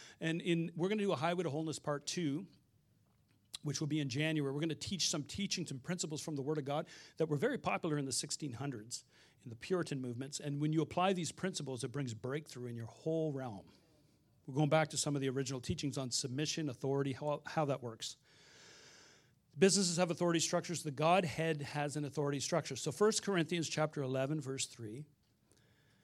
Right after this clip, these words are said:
Paul says, "There's one thing I want you to know." So you think it's important? It's one thing. Paul said, "I want you to know this. The head of every man is Christ. The head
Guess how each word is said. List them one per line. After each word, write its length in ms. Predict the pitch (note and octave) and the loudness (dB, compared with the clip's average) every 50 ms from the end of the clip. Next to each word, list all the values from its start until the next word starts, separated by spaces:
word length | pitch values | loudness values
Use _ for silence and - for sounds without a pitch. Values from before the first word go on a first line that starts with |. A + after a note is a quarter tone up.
| _ _ _ _ _ _ _ _ _ | _ _ _ _ _ _ _ _ _
Paul 260 | - F3 G#3+ A3+ G#3+ | 2 4 4 6 6
says, 240 | - - G3 F#3 D3 | 4 4 4 4 4
"There's 180 | D#3 D#3+ B2+ C3+ | 2 0 -2 -4
one 300 | C#3 D#3 G#3+ A#3 A#3+ A3 | -2 0 0 0 0 -2
thing 320 | - - G#3 F#3+ F3+ - - | -2 -2 -2 -2 -2 -4 -4
I 80 | E3 D#3 | -4 -4
want 320 | C#3+ D3 D3+ D#3+ D3 - | -2 -2 -4 -2 -2 -2
you 60 | D3+ | -2
to 80 | C3+ C3+ | -2 -2
know." 360 | C3 C3 B2 G#2 F#2+ - - - _ _ _ _ _ _ _ _ _ _ _ _ _ _ _ _ _ _ _ _ _ _ _ _ _ _ _ _ _ _ _ _ _ | -2 -4 -6 -6 -8 -14 -20 -20 _ _ _ _ _ _ _ _ _ _ _ _ _ _ _ _ _ _ _ _ _ _ _ _ _ _ _ _ _ _ _ _ _
So 140 | - - D#3 | -4 0 4
you 40 | |
think 120 | D#3 G3+ F#3+ | 4 4 4
it's 80 | F3 | 4
important? 480 | F#3 E3+ - F3+ F#3+ A3+ A#3+ B3+ C#4 - - _ _ _ _ _ - - _ _ _ _ _ _ _ _ _ _ _ _ _ _ | 2 2 6 8 8 8 6 4 -4 -6 -10 _ _ _ _ _ -20 -20 _ _ _ _ _ _ _ _ _ _ _ _ _ _
It's 120 | - - | -4 2
one 160 | F#3 A3+ A3 | 4 4 6
thing. 180 | F3 - D#3+ - | 6 4 2 4
Paul 220 | - F3+ F3+ E3+ | 4 4 4 4
said, 100 | - E3 | 4 2
"I 60 | D3 | 2
want 260 | D#3 E3+ G#3 B3 A3 - | 4 4 4 4 4 2
you 60 | G3+ | 2
to 60 | F#3+ | 2
know 180 | G#3 A3 G#3 G3 | 4 4 4 4
this. 280 | - - - - - - - - - - - - - - - - - _ _ | 2 -4 -14 -20 -20 -20 -20 -20 -20 -20 -20 -20 -20 -20 -20 -20 -20 _ _
The 120 | C#3 F#3 F3 | 2 2 4
head 520 | C#3 C3+ D#3 G#3 A#3+ B3+ C#4 C#4 C#4 - - | 4 2 4 6 10 10 8 8 8 2 2
of 160 | G#3 F#3+ D#3+ | 2 4 6
every 240 | F#3 F#3+ F3 G3 G3 | 4 4 4 2 2
man 420 | F#3 D#3 C3+ B2+ C3+ D3+ G3+ A3 D#3 - - _ _ _ _ - _ _ _ _ _ _ | 2 2 0 0 -2 -4 -6 -6 -10 -14 -20 _ _ _ _ -20 _ _ _ _ _ _
is 140 | D#3 C#3+ - | 0 0 0
Christ. 560 | - - A3 A3 F#2 - - - - - - _ _ _ _ _ _ _ _ _ _ _ _ _ _ _ _ _ _ _ _ _ _ _ _ _ _ _ _ _ _ _ _ _ _ _ | 2 4 4 4 4 2 -2 -6 -6 -8 -10 _ _ _ _ _ _ _ _ _ _ _ _ _ _ _ _ _ _ _ _ _ _ _ _ _ _ _ _ _ _ _ _ _ _ _
The 120 | D3+ F#3+ | 4 6
head 360 | E3 F#3 A#3 A#3 B3 A#3+ A#3 | 6 8 8 8 8 6 4